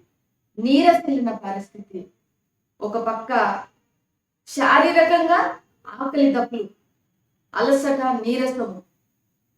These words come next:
మరి మానసికంగా ఎంతో కృంగిపోయినటువంటి పరిస్థితి. ఎంతో గొప్ప కార్యాన్ని సాధించాడు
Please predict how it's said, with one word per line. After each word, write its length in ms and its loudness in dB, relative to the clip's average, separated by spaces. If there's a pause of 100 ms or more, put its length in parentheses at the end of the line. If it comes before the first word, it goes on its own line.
(200)
మరి 560 -2 (680)
మానసికంగా 920 0 (240)
ఎంతో 600 -2
కృంగిపోయినటువంటి 840 0
పరిస్థితి. 500 -10 (1400)
ఎంతో 380 2
గొప్ప 320 2
కార్యాన్ని 640 4
సాధించాడు 720 0